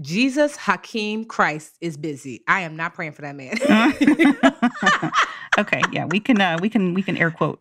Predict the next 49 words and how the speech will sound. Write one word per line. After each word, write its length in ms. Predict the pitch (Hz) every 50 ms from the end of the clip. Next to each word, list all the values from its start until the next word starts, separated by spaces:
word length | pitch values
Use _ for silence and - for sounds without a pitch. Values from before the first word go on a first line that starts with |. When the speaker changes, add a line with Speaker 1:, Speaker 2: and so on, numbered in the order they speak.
| _ - 175
Speaker 2:
uh, 240 | 156 - - - - -
we 60 | 185
can, 180 | 160 - 165 -
we 80 | - 185
can 160 | - 170 170
quote 180 | 160 - 156
Lovey 260 | - - - - 98 82
on 140 | 98 92
that. 220 | 90 - - - -
That's 160 | 170 170 160
good. 160 | - - - -
I'll 160 | - - 165
stand 260 | - 214 185 160 160
Speaker 1:
Yes. 0 |
Speaker 2:
by. 220 | 160 147 139 - - -
I 80 | 180
will 140 | 185 175 165
endorse 340 | - 165 160 160 151 139 -
her 100 | - 139
statement. 880 | - - - - _ - 156 165 - 226 165 - _ - - - - _
<laughs> 60 | - - - - - - - - - - -
Uh, 260 | 190 185 180 175 160
yeah, 280 | - 190 196 202 196 170
it's 280 | - 180 180 170 -
making 240 | - 190 190 - 185
me 120 | 180 170 165
feel 160 | - 175 170
some 260 | 160 - 156 151 147
very 360 | 143 170 175 180 170 156 139 -
unchristian 560 | 147 156 156 151 - 151 147 - - 143 139
feelings. 400 | 139 - 139 135 120 120 - -
That's 140 | - 139 -
all 160 | 135 135 -
I'm 60 | - 131
gonna 120 | - -
say. 300 | - - - - - 147 _ - - - - - - - _ _
But 360 | 185 185 185 180 175 170 - _ _
it 160 | - 175 165
is 160 | 180 185 180
what 100 | 190 185
it 80 | 190 180
is. 180 | 196 214 208 175
And 120 | 151 165
I, 160 | 160 156 - -
but 160 | - 208 208
the 80 | 202 220
thing 220 | - 233 240 233
is, 260 | 233 247 247 214 180
y-, 120 | 180 180